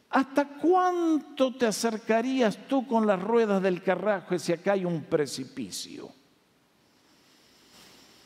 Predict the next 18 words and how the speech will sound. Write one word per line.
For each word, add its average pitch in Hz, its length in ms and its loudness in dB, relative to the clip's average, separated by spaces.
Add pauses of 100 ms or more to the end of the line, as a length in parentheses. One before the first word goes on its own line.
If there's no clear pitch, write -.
(480)
Y 165 200 -4
el 160 160 -2
primero 190 520 0
que 160 140 -4
pasó 185 460 -2
dijo, 185 280 0
"Y 190 140 0
majestad, 165 720 -2
yo 208 160 -2
creo 220 280 0
que 165 140 -8
con 147 300 -4
seguridad 156 800 -2
a 170 40 0
usted 170 300 -4
lo 151 120 0
puedo 151 380 0
conducir 147 640 -4